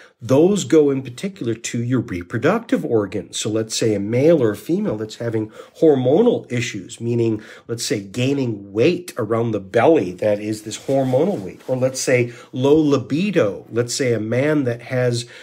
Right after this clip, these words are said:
low testosterone or a female that has too much estrogen,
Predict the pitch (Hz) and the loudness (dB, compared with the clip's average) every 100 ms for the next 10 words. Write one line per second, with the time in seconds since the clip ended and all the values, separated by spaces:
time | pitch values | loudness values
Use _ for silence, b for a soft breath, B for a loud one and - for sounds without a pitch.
0 | B 117 139 170 160 135 - 156 175 - | B 4 4 4 0 -6 -4 -2 -2 -6
1 | 127 101 85 101 113 113 - 185 196 139 | -6 -6 -6 -6 -6 -6 -6 -2 0 2
2 | 123 120 110 110 117 120 110 - 180 160 | 2 2 0 -2 -2 -2 -2 -2 2 2
3 | - - 165 - 185 127 123 - | 0 -10 -8 -6 -6 -4 -4 -6